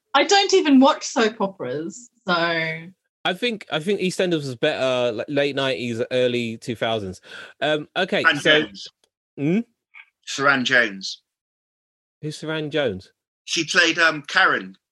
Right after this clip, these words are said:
Speaker 3: S-, Steve's girlfriend. She was brilliant.
Speaker 2: Oh, yeah, yeah, yeah, yeah.
Speaker 1: Are we talking about EastEnders now?
Speaker 3: We are now, yes.
Speaker 2: Yeah.
Speaker 3: <laughs>
Speaker 2: No, okay.
Speaker 3: Keep
Speaker 2: I
Speaker 3: up,
Speaker 2: need to bring
Speaker 3: keep
Speaker 2: some
Speaker 3: up,
Speaker 2: order.
Speaker 3: Dave.
Speaker 2: I need to bring some order back to this
Speaker 1: Order!
Speaker 2: episode. Order,
Speaker 1: Order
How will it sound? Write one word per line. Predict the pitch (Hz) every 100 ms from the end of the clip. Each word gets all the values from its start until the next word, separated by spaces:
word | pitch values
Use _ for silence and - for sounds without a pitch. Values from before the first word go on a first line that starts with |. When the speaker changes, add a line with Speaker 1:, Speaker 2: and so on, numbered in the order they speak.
| -
Speaker 3:
S-, | - -
Steve's | - - - 143 127 117 - -
girlfriend. | 139 127 - 95 90 _ _ _ _ _ _ _ -
She | 143
was | 127 -
brilliant. | 151 135 101 82 - _ _ _ _ _
Speaker 2:
Oh, | 160 196 226 220
yeah, | 185 165
yeah, | 151 139 131 127
yeah, | 120 107
yeah. | 92 -
Speaker 1:
Are | 285
we | 349 370
talking | 381 330
about | 302 269
EastEnders | 330 - 254 190 180
now? | 165 143 - - _ _ _ -
Speaker 3:
We | 160
are | 214 160
now, | 110 101 123
yes. | 147 117
Speaker 2:
Yeah. | 139 120 -
Speaker 3:
<laughs> | 95 - - - 123 - -
Speaker 2:
No, | 226 196 170 -
okay. | 180 180 185
Speaker 3:
Keep | 226 - -
Speaker 2:
I | -
Speaker 3:
up, |
Speaker 2:
need | 277 226
to |
bring | 233 240
Speaker 3:
keep | 247
Speaker 2:
some | 233
Speaker 3:
up, | 233
Speaker 2:
order. | 220
Speaker 3:
Dave. | 170 147
Speaker 2:
I | 165
need | 226
to | 233
bring | 262
some | 247 220
order | 214 220 180
back | 196 -
to | 370
this |
Speaker 1:
Order! | 381 381 427
Speaker 2:
episode. | 359 160 226 - _ - -
Order, | 196
Speaker 1:
Order | 214